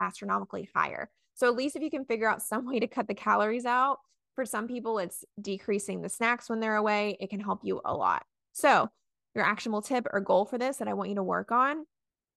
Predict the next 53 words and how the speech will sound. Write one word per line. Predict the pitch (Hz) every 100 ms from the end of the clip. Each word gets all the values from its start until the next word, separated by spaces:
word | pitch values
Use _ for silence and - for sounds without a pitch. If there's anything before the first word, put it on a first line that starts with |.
| _ _ -
is | 226 220
if | 220
you're | 262
going | 269 262
on | 277
a | 320
trip, | - 220 240 - -
whether | 214 196
it's | 202
a |
business | 202 214 226
trip | - 220 214 -
or | 208 190 190 202 _ _ _
a | 196
vacation | 190 - 247 233 226 214
or | 196
a |
family | 214 226 240
trip, | 269 240 -
figure | 240 254 311
out | 294 247
what | 214 214
this | 220 -
is | 214 202 196
for | - 185
you. | 175 190 175 - - _ _ _
Think | 233 233
of | 254
what | 233 233 214
is | 196 214
realistic | 185 185 220 - 240 233
and | 208
what | 196 -
would | 214
make | 208 190 -
you | 190
most | 180 180 -
successful. | - - 180 - 220 226 240 - -
Is | 208
it's | 196
not | 202 202
gonna | 247
be | 247
the | 254
same | 240 226 226
for | 196
your | 190
friend | - 226 226 220
or | 180
anybody | 190 196 196 190 -
else. | 247 247 240 - _ _ -
Think | 240 247
about | 233 220